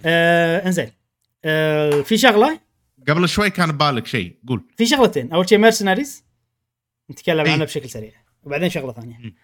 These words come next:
Speaker 1: mercenaries. حلو.
Speaker 2: والله
Speaker 1: بس،
Speaker 2: ذاك خلقي.
Speaker 1: بس يعني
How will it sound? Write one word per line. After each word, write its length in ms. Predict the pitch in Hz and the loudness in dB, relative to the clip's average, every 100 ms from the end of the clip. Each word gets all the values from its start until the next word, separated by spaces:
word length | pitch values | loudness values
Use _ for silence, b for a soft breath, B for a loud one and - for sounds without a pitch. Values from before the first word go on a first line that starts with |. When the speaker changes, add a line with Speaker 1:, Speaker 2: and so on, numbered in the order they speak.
| - _ _ _ _ 185 | -20 _ _ _ _ 0
Speaker 1:
mercenaries. 600 | 240 226 165 127 - - - _ _ _ _ _ _ _ | 2 4 0 -4 -14 -20 -20 _ _ _ _ _ _ _
حلو. 260 | - 381 330 _ _ _ _ - | -2 -2 -2 _ _ _ _ 0
Speaker 2:
والله 160 | 185 | 2
Speaker 1:
بس، 60 | 226 | 2
Speaker 2:
ذاك 80 | 226 | 0
خلقي. 320 | 226 220 208 | -2 -2 -4
Speaker 1:
بس 140 | 220 | -2
يعني 560 | 277 254 262 254 254 | 0 0 0 -4 -8